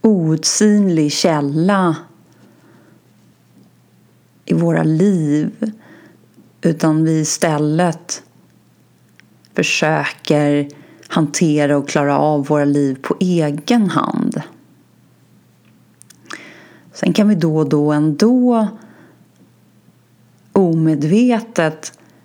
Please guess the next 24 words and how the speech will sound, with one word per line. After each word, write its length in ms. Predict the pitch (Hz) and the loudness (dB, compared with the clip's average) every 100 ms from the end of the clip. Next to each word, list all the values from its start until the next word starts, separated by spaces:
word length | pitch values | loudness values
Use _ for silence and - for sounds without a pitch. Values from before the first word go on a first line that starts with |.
| _ | _
hamna 720 | - 180 151 139 143 156 226 240 | -4 0 0 -2 0 2 4 4
i 80 | |
livets 640 | 190 156 143 139 143 - - | 2 0 0 0 -2 -4 -4
flöde 600 | 165 151 143 147 - 147 | 0 0 0 -2 -2 -2
och 100 | 139 | -2
följa 640 | - 175 151 143 147 233 | -2 0 0 0 2 2
livets 540 | 202 131 - - - | 2 0 -4 -6 -8
flöde, 440 | - - - 160 - | -4 -2 -2 -2 -2
och 120 | 143 | 0
då 340 | 160 185 185 - - - - - - _ _ _ _ _ _ _ - _ _ _ _ _ _ _ _ _ - | 0 2 0 -4 -16 -20 -20 -20 -20 _ _ _ _ _ _ _ -20 _ _ _ _ _ _ _ _ _ -10
kan 220 | - 175 | -2 0
du 80 | 156 | 0
känna 420 | - 165 156 156 | 0 0 2 0
att 240 | 147 - - | -4 -10 -8
de 140 | 165 156 | -4 -2
flesta 480 | 170 - - - | -4 -4 -6 -2
av 260 | 202 147 143 | 0 0 -2
oss 140 | 143 | -4
kan 180 | - 147 | -2 -4
känna 300 | 143 151 147 | 0 0 0
igen 400 | 156 220 269 240 | 2 2 2 2
sig 240 | 226 165 143 | 0 0 0
i 160 | 139 | 0
att 300 | 139 139 - | -2 -4 -12